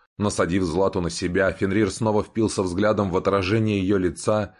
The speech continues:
и зачарованно следил за чёрными зрачками, затуманенных хмелем и возбуждением зелёных глаз. Злата упиралась ладонями в край раковины и тоже пыталась вглядеться в лицо Андрея, скрытое тенью от капюшона.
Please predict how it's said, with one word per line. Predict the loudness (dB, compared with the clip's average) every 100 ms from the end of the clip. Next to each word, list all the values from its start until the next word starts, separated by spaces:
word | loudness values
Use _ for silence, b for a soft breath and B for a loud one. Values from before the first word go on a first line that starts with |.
| b b
и | 0
зачарованно | 0 2 2 2 2
следил | 0 0 2 2
за | 2
чёрными | 0 0 2 2
зрачками, | 2 0 0 -2 0 2
затуманенных | 2 2 2 2 2 2 0 -2
хмелем | 0 2 2 2
и | 2
возбуждением | 2 0 0 0 0 0 2 0
зелёных | 0 0 0 0 -2
глаз. | -2 0 0 -4 -20 _ b b b b
Злата | -2 0 0
упиралась | 0 0 2 0 0
ладонями | -2 0 0 -2
в | -4
край | -2 0
раковины | 0 0 0 0 0 -2 -6 B
и | -4
тоже | 0 2 0
пыталась | 0 2 2 2
вглядеться | 0 0 2 0 0
в | 0
лицо | 0 0 -2
Андрея, | 0 0 0 2 0 -2 B
скрытое | -16 -2 0 2 2
тенью | 0 0 0 2 2
от | 0 -2
капюшона. | -4 -2 -4 -2 -2 -2 -6